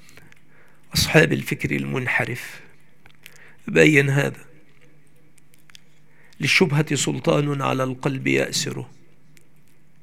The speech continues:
ولها سطوة عليه تذله وتكسره.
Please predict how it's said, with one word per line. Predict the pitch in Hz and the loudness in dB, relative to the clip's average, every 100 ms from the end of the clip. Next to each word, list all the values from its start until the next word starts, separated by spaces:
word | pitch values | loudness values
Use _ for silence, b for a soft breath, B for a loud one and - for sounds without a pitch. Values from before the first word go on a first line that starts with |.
| - - - b b b b | -20 -20 -20 b b b b
ولها | - 147 151 151 | 0 4 6 6
سطوة | - 156 - 147 139 156 139 135 | 2 -2 0 0 0 -2 -4 -4
عليه | 127 131 135 143 131 131 131 131 127 - - - - - | 2 2 4 2 2 -2 -2 -2 -6 -14 -20 -20 -20 -6
تذله | 156 139 160 143 135 123 | -4 4 4 4 -4 -2
وتكسره. | 131 127 123 147 - - - - | -4 -4 -2 -4 -2 -4 -4 -8